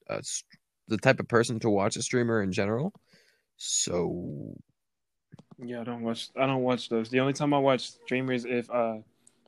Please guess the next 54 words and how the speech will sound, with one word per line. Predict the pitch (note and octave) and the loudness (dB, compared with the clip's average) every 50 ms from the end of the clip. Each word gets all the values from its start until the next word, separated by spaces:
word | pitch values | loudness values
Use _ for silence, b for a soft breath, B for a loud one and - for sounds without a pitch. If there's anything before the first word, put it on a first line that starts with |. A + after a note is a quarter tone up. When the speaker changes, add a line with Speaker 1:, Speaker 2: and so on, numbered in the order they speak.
| _ | _
Speaker 2:
most | A#2 B2 C3 D3+ - | -2 0 0 0 0
of | F3 D#3 | -2 -2
the | - E3+ | 0 0
time, | D#3+ D#3 C#3+ | 0 0 -2
the | C3 | -2
reason | B2 C3 C3+ C3+ C#3 C3 | -2 -2 -2 -4 -2 -2
that | B2 A#2+ A2+ A#2+ B2 | -2 -2 -2 -2 -2
the | A#2 B2+ | 0 0
only, | C3 C3 C3+ B2+ - | 0 0 -2 -4 -2
I | - B2+ | 0 0
only | C3 C#3+ C#3+ | 0 2 0
watch | C#3+ C#3 C3 A#2 - | 0 0 0 0 -4
two | - - - C3 B2+ A#2 | -8 -2 0 2 2 2
people | - B2 A#2+ A2+ - A2+ A2 A2 - _ _ _ _ _ _ _ _ - | 2 0 0 0 0 -2 -2 -2 -6 _ _ _ _ _ _ _ _ -6
who | - - A#2+ A#2+ | 0 2 2 2
do, | A2+ A#2 A#2 A#2 | 2 2 0 0
like, | A2 A2 G#2+ G#2+ G#2+ - | 2 2 0 0 -4 -8
streams | - - - A#2+ A#2 A#2 A2+ G#2+ - | -12 -8 -4 -4 -2 -2 -4 -6 -8
and | A2 | -8
stuff | G#2+ - A2+ G2 | -2 0 0 0
like | G#2+ G#2+ G#2+ | 0 -2 -4
that. | A2+ | 0
But | F#2+ G#2+ G2+ | 2 4 4
I | C3 | 6
don't | C#3+ D3+ D3+ C#3 | 6 6 4 4
wa-, | C3+ C#3 - | 2 2 2
I | C#3+ C#3 | 2 4
don't | C#3 C#3 C#3+ | 4 4 6
ever | C#3+ C#3 B2+ A#2+ | 4 4 2 0
catch | A2 - B2+ B2 A#2 - | 2 4 4 4 4 0
their | A#2+ A2+ | -4 -6
streams. | A2 - - A#2 G#2+ G#2+ G#2 A2 | -6 -6 -8 -8 -8 -8 -6 -4
I | A2+ | -4
just | A#2 B2+ B2 B2 | -4 -4 -4 0
watch | C3+ C3+ B2+ | 0 0 4
Speaker 1:
See, | - D3+ | 8 10
Speaker 2:
all | D#3 | 12
Speaker 1:
that's | D#3+ F#3 - | 12 10 10
Speaker 2:
their | A3 F#3 | 8 8
Speaker 1:
what | E3 | 10
I | |
Speaker 2:
stuff | C3 | 10
on | B2 | 10
Speaker 1:
used | C3+ C#3 - | 10 8 8
to | - B2 | 4 2
Speaker 2:
their | G#2+ G#2 G2 G2 | 2 2 2 4
Speaker 1:
do. | - | 6
I | A#2 | 6
Speaker 2:
YouTube | |
Speaker 1:
used | B2 C3+ - | 6 6 6
to | - | 6
watch | D#3+ D#3+ - | 6 6 6
a | C#3+ | 6
guy | B2+ | 6